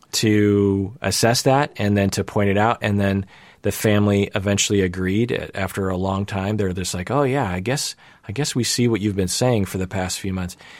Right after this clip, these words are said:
And then I thought, "Okay, well, now that we know the dynamic, it shouldn't be that hard to change." I mean, the mom's fully on board. The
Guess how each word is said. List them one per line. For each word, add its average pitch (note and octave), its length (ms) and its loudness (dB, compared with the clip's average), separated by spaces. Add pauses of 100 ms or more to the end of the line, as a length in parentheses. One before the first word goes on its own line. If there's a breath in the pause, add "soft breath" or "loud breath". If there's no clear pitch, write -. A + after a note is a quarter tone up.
(500 loud breath)
And A#2 160 4
then E3+ 160 6
I C#3+ 120 4
thought, B2+ 240 2
"Okay, D#3+ 300 4
well, B2 140 6
now B2+ 220 4
that D3+ 140 6
we B2+ 120 6
know A#2+ 460 6
the A2 140 2
dynamic, B2 560 4
it C#3 100 4
shouldn't E3+ 240 2
be D3 80 6
that B2+ 180 4
hard A#2+ 280 4
to A2 60 -2
change." D#3 380 2
I A2 60 4
mean, A2 180 4
the G#2+ 60 4
mom's A2 380 4
fully B2 320 4
on A#2+ 160 4
board. A#2 480 6
The F2 220 -2